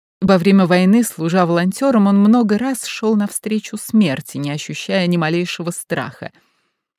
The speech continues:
Он не застрелился, потому что не мог оторваться от нее. Он никогда не был трусом, но когда она нагло объявила ему: «Что тебе нужно от меня? Я тебя не люблю»,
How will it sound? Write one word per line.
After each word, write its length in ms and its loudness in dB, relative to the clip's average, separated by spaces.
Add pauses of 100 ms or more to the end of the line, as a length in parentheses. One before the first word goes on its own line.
(140)
Он 220 8
не 120 6
застрелился, 840 -4
потому 360 -4
что 300 -4 (800)
не 160 10
мог 260 6
оторваться 680 -2
от 160 -6
нее. 480 2 (1900)
Он 160 6
никогда 460 4
не 120 0
был 200 0
трусом, 720 -6
но 100 -2
когда 400 0
она 180 2
нагло 500 2
объявила 500 0
ему: 380 2 (280)
«Что 240 -2
тебе 240 0
нужно 500 2
от 120 -10
меня? 260 -4
Я 200 -6
тебя 300 -8
не 160 -4
люблю», 380 -6